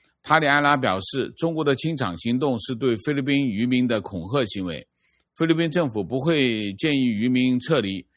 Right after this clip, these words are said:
因为这等于是承认中国的胁迫具有正当性。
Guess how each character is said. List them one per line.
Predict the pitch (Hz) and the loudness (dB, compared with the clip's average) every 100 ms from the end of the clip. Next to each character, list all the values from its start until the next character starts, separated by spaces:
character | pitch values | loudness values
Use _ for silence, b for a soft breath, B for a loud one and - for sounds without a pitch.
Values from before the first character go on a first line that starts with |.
| _ _ | _ _
因 | 131 | -2
为 | 139 | 0
这 | 131 170 | 0 0
等 | 120 92 | -2 -2
于 | 117 | -4
是 | 123 131 | -4 -4
承 | - 98 | -4 -4
认 | 131 131 | -2 -2
中 | 107 143 135 | -2 -4 -2
国 | 123 | -2
的 | 110 | -2
胁 | 101 107 101 | -4 -6 -6
迫 | 113 160 - - _ _ _ | -2 -2 -4 -8 _ _ _
具 | - 147 | -4 0
有 | 113 87 | 0 -2
正 | 87 143 | -2 0
当 | 131 135 | 2 0
性。 | 131 151 - | -2 -4 -6